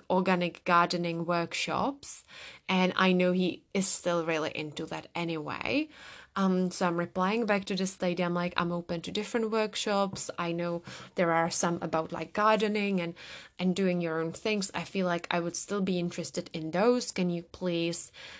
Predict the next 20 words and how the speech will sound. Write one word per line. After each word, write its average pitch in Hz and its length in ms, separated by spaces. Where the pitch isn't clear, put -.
uh, 170 220
book 196 320
us 170 260
in 254 280
for 254 180
one 233 220
of 214 180
them? 220 420
It's - 220
two 254 180
people." 233 760
I'm 185 100
giving 220 380
our 220 300
names 202 500
and 190 180
I'm 190 140
saying, 190 380
"And 185 140
I 185 180